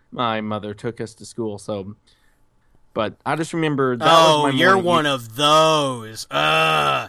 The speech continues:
Speaker 2: no, I'm just kidding. <laughs>
Speaker 1: Hey, I lived out, I lived out in the, I lived out in the sticks. Leave me alone.
Speaker 2: You're one of those kids. Oh my gosh.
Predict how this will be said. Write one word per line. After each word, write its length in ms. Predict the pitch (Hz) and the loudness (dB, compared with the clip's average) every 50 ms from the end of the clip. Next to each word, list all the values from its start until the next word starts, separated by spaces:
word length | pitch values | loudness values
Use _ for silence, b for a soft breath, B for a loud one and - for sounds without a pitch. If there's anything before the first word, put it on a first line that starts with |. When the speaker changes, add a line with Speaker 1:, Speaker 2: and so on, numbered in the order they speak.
| - | -12
Speaker 2:
no, 200 | - 117 107 101 | -20 -20 -20 -20
I'm 100 | 104 110 | -18 -16
just 160 | 117 117 - | -14 -14 -12
kidding. 180 | - 143 120 - - | -12 -10 -12 -12 -12
<laughs> 40 | - - - - - | -14 -16 -14 -8 -4
Speaker 1:
Hey, 260 | 214 220 165 131 175 - | -2 0 0 -2 -4 -4
I 100 | - - | -4 -2
lived 260 | 214 214 226 214 190 - | 0 2 2 2 2 0
out, 240 | 220 220 220 - - - - | 0 0 -2 -4 -6 -8 -4
I 80 | 214 | -4
lived 240 | 247 262 254 233 262 | -2 -2 -2 -4 -4
out 180 | 269 269 254 208 | -4 -4 -4 -6
in 120 | 220 233 233 | -8 -10 -8
the, 200 | 247 247 240 233 - - - - | -6 -4 -4 -6 -8 -12 -14 -12
I 80 | 208 214 | -10 -8
lived 260 | 220 226 214 190 202 | -8 -8 -8 -8 -8
out 160 | 214 208 - | -8 -8 -8
in 80 | 175 175 | -12 -14
the 60 | 170 | -14
sticks. 640 | 160 - - - - 170 135 110 - _ - - - | -16 -18 -14 -8 -6 -6 -6 -6 -8 _ -20 -16 -10
Leave 200 | 165 175 170 156 | -8 -8 -6 -4
me 120 | 160 156 | -4 -2
alone. 400 | 147 135 135 139 135 123 117 107 | -2 -2 -2 -2 -2 -2 -2 -4
Speaker 2:
You're 100 | 240 294 | -4 -2
one 160 | 294 254 208 | 0 0 0
of 120 | 180 151 131 | 0 -2 0
those 400 | 175 180 185 196 190 190 180 - | 0 2 2 2 0 -2 -6 -8
kids. 520 | - - 156 143 123 117 113 110 101 110 | -10 -8 -8 -8 -8 -8 -10 -12 -10 -6
Oh 220 | 147 156 160 165 | -4 -4 -4 -4
my 160 | 151 135 113 110 | -4 -6 -10 -10
gosh. 760 | 110 120 127 123 127 135 123 110 101 95 - - - - | -10 -10 -8 -6 -6 -6 -6 -6 -10 -12 -12 -12 -12 -14